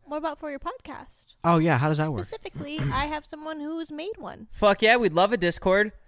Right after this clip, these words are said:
Speaker 3: If anyone's on Discord, join the Lightweights Discord. Oh, I made a Lightweights Facebook page too.
Speaker 2: Wait, what are we doing with all those fucking, with all these platforms? Are we going on them or what?
Speaker 1: I, I have a Discord. I'm on there. I just told the people in, uh,
Speaker 2: Wait,
Speaker 1: my Twitch
Speaker 2: I'm
Speaker 1: team's
Speaker 2: confused. What the
Speaker 1: Discord
Speaker 2: fuck
Speaker 1: to
Speaker 2: is, I don't even know what, di-, I thought Discord was for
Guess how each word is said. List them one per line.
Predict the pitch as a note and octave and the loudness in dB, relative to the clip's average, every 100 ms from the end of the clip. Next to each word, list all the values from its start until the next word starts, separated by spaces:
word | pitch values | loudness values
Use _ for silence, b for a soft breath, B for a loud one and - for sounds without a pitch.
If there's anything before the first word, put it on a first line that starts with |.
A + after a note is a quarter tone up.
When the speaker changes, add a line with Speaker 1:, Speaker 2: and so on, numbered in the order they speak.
| - - | -14 -4
Speaker 3:
If | D#3+ | 0
anyone's | F3 F3 F3 | 2 4 4
on | E3+ | 2
Discord, | D#3 G3 - F3 E3+ - _ - | 2 0 4 4 4 -2 _ -6
join | C3+ E3+ F3 | 4 4 6
the | |
Lightweights | E3 E3+ F3 - | 6 6 4 2
Discord. | G3 - F#3+ F#3+ | 0 4 2 6
Oh, | D#4 | 8
I | C#4+ | 8
made | A#3+ C#4 | 8 8
a | |
Lightweights | C4+ B3+ B3+ - - - | 8 6 4 2 -12 0
Facebook | C#4+ C4+ A#3 - | 2 4 0 4
page | A#3 G3+ | 2 2
too. | D#4 A#3+ B2 - - | 2 4 2 -2 -6
Speaker 2:
Wait, | - D3+ | 2 2
what | C#3 G3+ | 4 4
are | |
we | B3+ | 2
doing | G#3+ B3+ A3+ | 0 2 2
with | D#3+ | 2
all | C#3 | 0
those | B2+ A#2 | 0 -4
fucking, | - - D#3 C#3 C3 A#2+ A2+ G#2+ | -8 -4 -4 -2 -2 -2 -4 -4
with | A2 C3+ | -4 -2
all | C3+ | -2
these | A#2 | -2
platforms? | E3 G3+ - A2+ G#2+ | -2 -2 -2 -4 -4
Are | |
we | A2 A#2+ | -4 -4
going | A2+ C3+ | -6 -6
on | F#3+ A#3+ | -6 -8
them | B3+ C3 | -6 -4
or | |
what? | G#2+ F#2+ - - _ - | -2 -4 -8 -20 _ -6
Speaker 1:
I, | C#4+ | -4
I | D4+ | -2
have | |
a | E4+ | -4
Discord. | D4+ D4+ C4+ | -6 -8 -8
I'm | B3 | -6
on | B3 | -6
there. | B3+ C#4+ - - | -6 -8 -10 -8
I | C#4+ | -6
just | D#4 - | -6 -6
told | E4 C#4 | -6 -6
the | - | -8
people | C#4+ C#4 B3+ A#3 | -12 -10 -10 -10
in, | B3 B3 - | -12 -14 -12
uh, | A#3+ A#3 | -8 0
Speaker 2:
Wait, | F#3 A#3+ | 2 2
Speaker 1:
my | B3 | -2
Twitch | D#4+ | -4
Speaker 2:
I'm | G#3 | -2
Speaker 1:
team's | G#3+ | 0
Speaker 2:
confused. | A#3 A#3 G#3+ E3 | -2 0 0 2
What | A3 | 0
the | |
Speaker 1:
Discord | A#3 - A3 | -2 -4 0
Speaker 2:
fuck | |
Speaker 1:
to | G#3 | 0
Speaker 2:
is, | F3+ | 0
I | F3+ | 0
don't | G3+ | 0
even | F#3 | 2
know | F3 | 2
what, | D3 | 2
di-, | D3+ D#3+ | 0 -2
I | |
thought | F3+ G#3+ E3 | 0 0 0
Discord | E3+ F3+ E3+ | -2 0 -2
was | D3 | -2
for | - D#3 C#3+ C3 B2 | -4 -2 0 0 -2